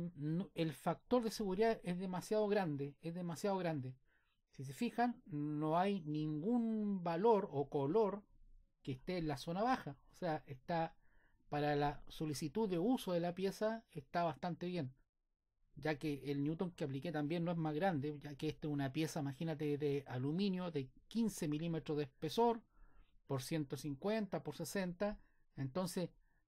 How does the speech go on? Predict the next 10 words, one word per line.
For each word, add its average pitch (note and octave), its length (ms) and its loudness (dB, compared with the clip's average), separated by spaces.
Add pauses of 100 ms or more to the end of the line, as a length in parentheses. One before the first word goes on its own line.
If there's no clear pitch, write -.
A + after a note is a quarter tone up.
la, C#3 300 -4
la D#3 200 2
deformación D#3+ 880 0
iría E3 240 0
en D#3 100 0
esta C3+ 240 -4
parte E3+ 360 0
de D#3+ 120 2
la C#3 160 0
oreja. E3 460 0